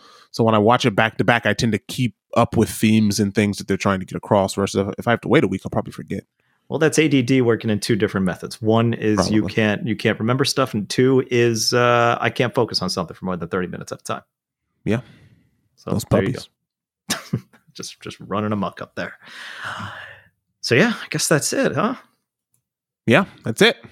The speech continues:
Speaker 2: Right on. Well, thanks for listening. Go to he's abroad dot com.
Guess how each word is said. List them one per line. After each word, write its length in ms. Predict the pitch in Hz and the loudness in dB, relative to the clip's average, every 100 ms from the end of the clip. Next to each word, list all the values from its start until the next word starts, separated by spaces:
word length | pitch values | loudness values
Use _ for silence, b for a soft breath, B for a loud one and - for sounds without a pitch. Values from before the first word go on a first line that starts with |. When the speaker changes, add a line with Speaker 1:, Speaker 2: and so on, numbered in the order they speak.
| _ _ B B B B B | _ _ B B B B B
Speaker 2:
Right 160 | - 123 | 0 2
on. 220 | 139 185 b b b b _ | 4 2 b b b b _
Well, 460 | 120 143 196 - - - _ _ _ _ _ _ | 4 4 4 -2 -18 -20 _ _ _ _ _ _
thanks 180 | - 156 | -2 0
for 80 | 107 | 2
listening. 420 | 123 160 110 139 - _ | 0 2 0 -2 -8 _
Go 160 | - 123 | 0 2
to 380 | 120 107 98 92 | 4 4 4 0
he's 240 | - 135 | -4 -4
abroad 300 | 117 113 110 | 0 2 2
dot 180 | 101 95 | 2 0
com. 380 | - 123 107 120 | 2 2 2 -4